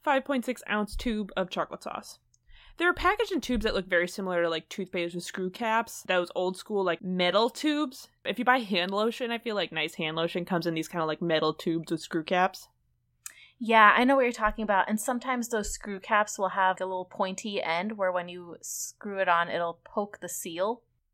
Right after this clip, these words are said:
Speaker 1: Yeah, like, you flip it over, it'll open it. Yes.
Speaker 2: Yep.
Speaker 1: Okay.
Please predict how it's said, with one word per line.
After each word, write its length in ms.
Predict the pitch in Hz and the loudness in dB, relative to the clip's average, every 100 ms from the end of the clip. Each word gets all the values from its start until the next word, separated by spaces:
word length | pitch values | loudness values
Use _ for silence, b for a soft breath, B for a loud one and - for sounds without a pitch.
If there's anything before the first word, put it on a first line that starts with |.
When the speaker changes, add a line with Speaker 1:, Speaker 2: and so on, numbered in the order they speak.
| _ _ _ _ _ - | _ _ _ _ _ 0
Speaker 1:
Yeah, 360 | 240 240 220 | 8 10 8
like, 180 | 185 185 | 6 0
you 80 | 190 | -4
flip 280 | - 208 202 | 2 2 4
it 60 | |
over, 240 | 180 180 185 | 2 4 2
it'll 200 | 160 - | 0 0
open 240 | 175 165 | -2 -2
it. 120 | 156 - | -10 -4
Yes. 380 | 190 - - - | -4 -4 -8 -14
Speaker 2:
Yep. 200 | 180 185 _ _ _ _ _ _ _ _ _ _ _ B B B B _ - | -6 -6 _ _ _ _ _ _ _ _ _ _ _ B B B B _ -8
Speaker 1:
Okay. 280 | 262 185 | -2 -2